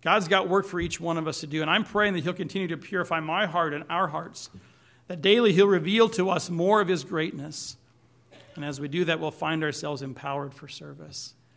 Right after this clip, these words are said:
Would you pray with me that God would give us specific fruit for our labors? God wants to do it, and I think he will if we'll ask him to do that. Father, I thank you for this series that we have worked through this year. Uh, Father, the, the passages that you brought to mind and the way that you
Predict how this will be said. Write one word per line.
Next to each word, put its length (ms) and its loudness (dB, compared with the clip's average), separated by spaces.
Would 160 -6
you 80 2
pray 240 0
with 180 0
me 120 -6
that 180 -6
God 300 0
would 200 -6
give 240 -4
us 160 -4
specific 560 -10
fruit 380 -8
for 180 -14
our 140 -14
labors? 560 -16
God 200 0
wants 220 0
to 80 -8
do 180 -6
it, 60 -6
and 60 -8
I 80 -6
think 180 -8
he 160 -10
will 420 -6
if 160 -14
we'll 140 -12
ask 280 -2
him 140 -10
to 140 -16
do 220 -16
that. 200 -14
Father, 260 2
I 60 6
thank 300 -4
you 80 -10
for 400 -4
this 200 -12
series 500 -4
that 120 -12
we 180 -6
have 280 -10
worked 260 -8
through 240 -12
this 240 -14
year. 300 -16
Uh, 60 -18
Father, 380 2
the, 280 -10
the 180 -10
passages 600 -2
that 80 -8
you 140 -6
brought 260 -2
to 100 -10
mind 380 -2
and 80 -6
the 60 -8
way 180 -4
that 100 -6
you 160 -8